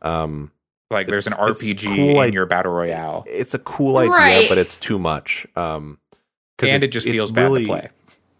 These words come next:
Speaker 1: it plays like an M M O. Um,
Speaker 2: Kinda, yeah.
Speaker 1: and, and, and then, like, you go back, there's, like, a town you can go to and buy
Speaker 2: Mm-hmm,
Speaker 1: stuff in that
Speaker 2: mm-hmm.
Speaker 1: game, and
Speaker 2: Yeah.
Speaker 1: it, like,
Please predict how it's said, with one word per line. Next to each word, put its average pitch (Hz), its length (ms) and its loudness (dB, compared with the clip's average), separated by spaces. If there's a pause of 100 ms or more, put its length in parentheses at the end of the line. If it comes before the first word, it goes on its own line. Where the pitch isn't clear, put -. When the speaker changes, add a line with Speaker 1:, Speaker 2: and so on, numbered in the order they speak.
(160)
Speaker 1:
it 120 140 -2
plays 139 220 2
like 117 140 2
an 87 160 2
M 85 220 -4
M 78 140 -4
O. 78 420 -6 (140)
Um, 78 340 -4
Speaker 2:
Kinda, 147 260 -2
yeah. - 260 -4
Speaker 1:
and, 80 120 -14 (300)
and, 95 280 -6
and 90 220 -4
then, 82 400 -6
like, 90 240 -2
you 101 60 -6
go 107 120 0
back, 90 280 0
there's, 98 120 -2
like, 101 120 -2
a - 20 -2
town 85 400 -6
you 87 100 -6
can 87 140 -10
go 80 160 0
to 82 260 -4
and 76 100 -4
buy 78 180 -4
Speaker 2:
Mm-hmm, 104 100 -6
Speaker 1:
stuff 80 240 -8
in 82 60 -10
that 80 140 -6
Speaker 2:
mm-hmm. - 40 -12
Speaker 1:
game, 80 300 -8
and 76 200 -14
Speaker 2:
Yeah. - 120 -8
Speaker 1:
it, - 40 -8
like, - 240 -6